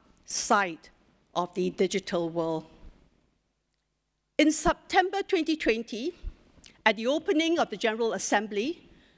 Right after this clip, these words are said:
to commemorate the seventy-fifth anniversary of the United Nations, he added a fifth horseman, the global covid nineteen pandemic.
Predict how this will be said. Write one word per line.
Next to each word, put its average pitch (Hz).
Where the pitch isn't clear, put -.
to 208
commemorate 262
the 196
seventy-fifth 226
anniversary 214
of 196
the 202
United 190
Nations, 185
he -
added 196
a 214
fifth -
horseman, 170
the 190
global 220
covid 220
nineteen 190
pandemic. 165